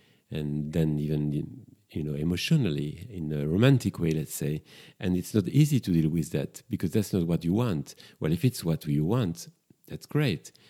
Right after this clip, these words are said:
But if it's not, it's, uh, like they, they see you in a way which you never imagined they would see you. So like in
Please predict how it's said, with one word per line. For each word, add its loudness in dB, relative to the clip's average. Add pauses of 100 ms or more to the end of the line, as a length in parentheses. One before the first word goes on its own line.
(180)
But 0
if 2
it's -2
not, 0 (760)
it's, -10
uh, -6 (380)
like -2
they, 4
they -2
see 0
you 4
in 0
a 2
way 0
which -4
you -14
never 4
imagined 2
they -2
would -6
see -8
you. -8 (1600)
So 0
like 4
in 2